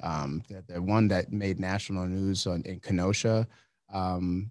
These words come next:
as far as in the, like, whole cities were, you know, rioted over, um, uh, over a shooting. Um, and, you know, the thing is, like, I, I think that any of these issues that are happening,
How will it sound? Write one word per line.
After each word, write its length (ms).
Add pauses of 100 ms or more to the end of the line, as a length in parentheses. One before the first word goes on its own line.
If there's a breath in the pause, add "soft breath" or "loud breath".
(260)
as 120
far 200
as 140
in 120
the, 200
like, 180
whole 480
cities 560
were, 380 (180)
you 100
know, 300 (160)
rioted 380
over, 500
um, 480 (460)
uh, 340
over 300
a 40
shooting. 600 (420 soft breath)
Um, 600 (520)
and, 420 (300 loud breath)
you 80
know, 100
the 100
thing 200
is, 220
like, 260
I, 260 (120)
I 100
think 260
that 160
any 280
of 80
these 200
issues 320
that 140
are 80
happening, 580